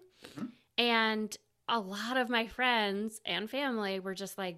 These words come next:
Speaker 2: "This is the thing you love doing. This is totally what you should be doing." And they just started asking me, like,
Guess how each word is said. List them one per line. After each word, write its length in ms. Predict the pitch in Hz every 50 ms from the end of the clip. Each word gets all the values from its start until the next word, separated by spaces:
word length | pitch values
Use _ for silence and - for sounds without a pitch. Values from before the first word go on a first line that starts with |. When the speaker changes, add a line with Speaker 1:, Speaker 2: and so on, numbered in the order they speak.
| 175 170
Speaker 2:
"This 360 | 170 196 233 294 370 392 -
is 180 | 247 208 175 165
the 100 | 180 185
thing 360 | 180 - 196 196 185 240 190
you 160 | 185 180 175
love 380 | 165 170 180 185 165 170 175 175
doing. 460 | - 226 302 330 262 226 208 202 202
This 220 | 190 240 302 294 269
is 100 | 226 -
totally 380 | - 254 254 254 240 214 208
what 180 | 196 196 185 -
you 80 | 196
should 240 | 185 - - 185 175
be 120 | 175 190 185
doing." 320 | 262 330 330 269 233 220 - - - - - - - -
And 260 | 254 262 254 247 240 - -
they 140 | 254 254 247
just 240 | - 320 349 -
started 300 | - 415 392 370 269 - - -
asking 500 | - 190 214 247 277 - - - 240 190
me, 160 | 175 175 170 160
like, 260 | 165 165 160 -